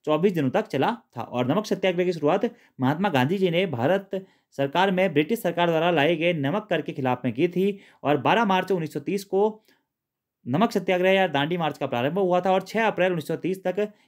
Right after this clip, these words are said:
यह हमारी दांडी मार्च चला था। ठीक है, और कितने दिनों की ये यात्रा थी दोस्तों? चौबीस दिनों की ये यात्रा थी, ये आपको पॉइंट डायरेक्टली नोट डाउन करना है। अगले प्रश्न की बात करते हैं दोस्तों कि दक्षिणेश्वर काली मंदिर कहाँ स्थित है,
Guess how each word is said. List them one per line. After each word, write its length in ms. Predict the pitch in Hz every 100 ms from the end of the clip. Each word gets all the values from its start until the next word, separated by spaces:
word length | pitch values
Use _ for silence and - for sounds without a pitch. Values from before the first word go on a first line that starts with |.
| -
यह 140 | 143
हमारी 300 | 180 143 139
दांडी 260 | 165 123 139
मार्च 240 | 127 156 190
चला 260 | 135 170 226 _ -
था। 60 | 123
ठीक 180 | 196 196
है, 140 | 120 _ -
और 180 | 139 196
कितने 280 | 196 175 220
दिनों 180 | 196 202
की 100 | 208
ये 60 |
यात्रा 260 | 196 180 180
थी 60 |
दोस्तों? 300 | 180 175 208 214 - _
चौबीस 300 | 165 175 226
दिनों 180 | 175 165
की 140 | 156 165
ये 80 |
यात्रा 320 | 175 127 139 139
थी, 100 | 185
ये 80 | 160
आपको 240 | 123 135
पॉइंट 180 | 123 123
डायरेक्टली 340 | 135 113 151
नोट 180 | 170 120
डाउन 160 | 117 127
करना 300 | 117 143 233 - _ 139
है। 100 | 113 - _ _ _ _ _ _ _ _ _ _ _ _ _
अगले 160 | 139 180
प्रश्न 220 | 202 214
की 40 | 214
बात 160 | 202
करते 200 | 202 175
हैं 60 | 196
दोस्तों 240 | 190 214 233 _ _ _ _ _ _ _
कि 100 | 214 180
दक्षिणेश्वर 600 | 156 - 208 208 247 240
काली 320 | 180 175 208
मंदिर 280 | 185 175 202
कहाँ 260 | 135 170
स्थित 240 | 185 175 175
है, 240 | 202 220